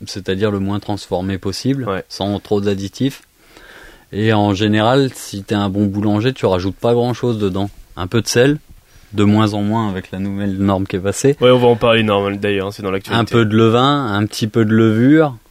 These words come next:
Speaker 1: un peu de flotte,
Speaker 2: Ouais.
Speaker 1: et ta farine, et voilà.
Speaker 2: Et la cuisson, est-ce que y a vraiment, est-ce que pour vous, personnellement, il y a une vraie cuisson du pain ou de la baguette ou
Speaker 1: Ouais.
Speaker 2: Ouais.
Speaker 1: Faut arrêter de manger du pain blanc.
Speaker 2: D'accord.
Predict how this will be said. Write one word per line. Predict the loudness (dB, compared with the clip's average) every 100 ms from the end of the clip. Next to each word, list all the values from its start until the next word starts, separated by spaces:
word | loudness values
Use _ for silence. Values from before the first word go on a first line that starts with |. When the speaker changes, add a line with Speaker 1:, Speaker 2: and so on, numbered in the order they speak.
| -20 -20 -20 _ _ _ -6
Speaker 1:
un | -2
peu | -2
de | -2
flotte, | 0 2 2 -4 _
Speaker 2:
Ouais. | -10 -10 -12 _ _ -8
Speaker 1:
et | -4
ta | -2
farine, | -2 -2 0 -2 -2
et | -4 -4
voilà. | -2 -4 -6 -8 -14 -20 -20 -20 _ _ 0
Speaker 2:
Et |
la | 0
cuisson, | 0 -2 -4 -4 -4 -2
est-ce | -2 0
que | 4 4
y | 6 6
a | 6
vraiment, | 6 4 6 6 2 -4 -10 -2
est-ce | 2
que | 2
pour | 2 0 2
vous, | 2 2 2 2
personnellement, | 0 2 0 2 2 4 4
il | 4
y | 6
a | 4 2 2
une | 2 2
vraie | 2 2 0
cuisson | -4 -4 -2 -2 -2
du | -2 -4
pain | 0
ou | 0
de | 2
la |
baguette | 0 2 2
ou | 2
Speaker 1:
Ouais. | 0 -2 -10 _ _ _ -6
Speaker 2:
Ouais. | -2
Speaker 1:
Faut | 2 0 2
arrêter | 0 2 0 0 0 0 -6 _ -8
de | 0
manger | 2 2 2 0
du | -2 -4
pain | -4 -4
blanc. | -2 -6 -6 _ _ -20 -16
Speaker 2:
D'accord. | -4 -4 -2 -6